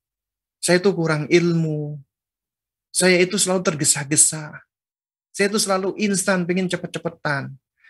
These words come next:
Saya itu kurang baik ketika ngomong. Ya, saya itu kurang berempati dengan anak saya." Dan masih banyak lagi kesalahan-kesalahan yang kita lakukan, sengaja nggak sengaja, sadar nggak sadar. Ternyata itu menjadi penyebab anak kita demikian.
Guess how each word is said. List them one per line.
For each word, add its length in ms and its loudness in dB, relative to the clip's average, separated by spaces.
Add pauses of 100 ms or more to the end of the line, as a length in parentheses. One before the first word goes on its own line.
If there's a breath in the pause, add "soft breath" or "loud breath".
(120)
Saya 240 2
itu 80 0
kurang 320 4
baik 400 2
ketika 240 -4
ngomong. 640 -4 (640)
Ya, 320 -2
saya 240 2
itu 80 0
kurang 240 2
berempati 640 0
dengan 320 0
anak 160 -6
saya." 480 -6 (760 loud breath)
Dan 240 2
masih 240 2
banyak 320 0
lagi 320 2
kesalahan-kesalahan 800 2
yang 20 -2
kita 220 0
lakukan, 400 0
sengaja 400 0
nggak 160 -2
sengaja, 400 0
sadar 320 2
nggak 160 -2
sadar. 400 -2 (320 soft breath)
Ternyata 400 2
itu 240 2
menjadi 480 2
penyebab 640 -2
anak 240 -2
kita 160 -4
demikian. 560 -4